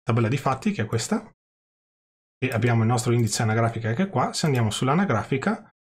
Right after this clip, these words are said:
che è questa, abbiamo l'indice anagrafica che è qua e tutti i nostri attributi.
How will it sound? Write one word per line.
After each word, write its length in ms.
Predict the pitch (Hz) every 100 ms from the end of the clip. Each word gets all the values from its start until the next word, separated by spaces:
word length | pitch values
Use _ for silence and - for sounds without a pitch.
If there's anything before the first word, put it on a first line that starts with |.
| _
che 100 | 143
è 60 | 147
questa, 400 | 110 - - 208
abbiamo 300 | 120 113 110
l'indice 360 | 127 117 -
anagrafica 500 | 117 113 117 117 117
che 120 | 117
è 40 | 190
qua 220 | 120 117
e 220 | - 160
tutti 240 | - 117 160
i 20 |
nostri 340 | 117 - 127 -
attributi. 680 | 113 - 113 98 - 113